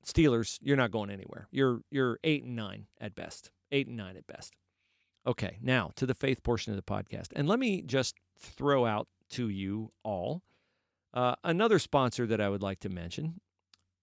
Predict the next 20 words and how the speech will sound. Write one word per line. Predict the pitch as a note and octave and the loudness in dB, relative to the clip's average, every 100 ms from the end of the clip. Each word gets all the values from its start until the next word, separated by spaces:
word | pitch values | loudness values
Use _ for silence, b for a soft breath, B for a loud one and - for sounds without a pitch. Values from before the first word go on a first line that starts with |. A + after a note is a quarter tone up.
| - | -10
Uh, | A2 G#2+ G2+ | -6 -6 -2
my | A2 A2+ | 0 0
friends | - C3+ C#3 A2+ | 0 0 2 0
at, | - _ _ _ _ _ _ _ _ _ _ | -4 _ _ _ _ _ _ _ _ _ _
listen | - C3 | -8 -6
closely, | C3+ G#3 - - _ _ _ _ _ _ _ _ - | -2 -2 -2 -10 _ _ _ _ _ _ _ _ -16
Miam | G#2 B2 C#3 F3 F3 - | 0 6 8 8 4 2
Cake. | C#3 G#2 - - - | 0 0 -6 -20 -4
Now, | B2 | 0
what | D#3+ | 2
did | D#3+ | 0
I | C3+ | -2
say? | - F2 _ - | -4 -10 _ -4
Did | C3 | -2
I | |
say | A#2 B2 F#2+ _ _ _ _ _ _ _ _ _ _ _ _ _ _ _ _ _ _ _ _ | 0 -2 -4 _ _ _ _ _ _ _ _ _ _ _ _ _ _ _ _ _ _ _ _
yum | G#2+ C3 F#3 G#3 | 4 8 8 6
cake? | E3+ A#3 - - _ _ | 4 4 -2 -20 _ _
Yum | A2 C3+ F3 E3+ | 2 4 4 2
cake? | D#3+ F3+ - | 2 0 -4